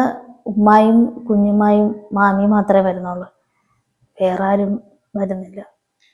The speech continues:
ആ, അത് മതിയല്ലോ, ഇത്ര പേര് വന്നാ പോരെ, എന്തിനാ എല്ലാരെയും വിളിച്ചു കൂട്ടി വലിയ ബുദ്ധിമുട്ടുണ്ടാക്കുന്നത്? അത് മതിയല്ലോ. അത് മതിയോ? അത് മതിയോടി? ആ,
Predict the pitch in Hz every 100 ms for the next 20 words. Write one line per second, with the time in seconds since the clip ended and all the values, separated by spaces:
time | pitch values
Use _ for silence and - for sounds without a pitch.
0 | _ _ _ _ _ _ _ - 202 185
1 | 175 170 - _ _ - 190 196 214 285
2 | 277 285 294 302 240 - - - _ _
3 | _ - - _ _ _ _ 254 262 285
4 | 233 226 226 202 202 208 214 190 - 190
5 | 196 214 233 220 220 202 208 214 214 214
6 | 196 196 202 190 190 196 - _ _ _
7 | - 196 202 202 208 214 202 196 190 185
8 | 185 180 170 - - 190 190 240 226 220
9 | 214 185 - _ _ _ _ _ _ _
10 | _ _ - - - 269 277 247 240 190
11 | 196 - - - - 294 311 320 311 302
12 | 254 254 - - - _ _ - - -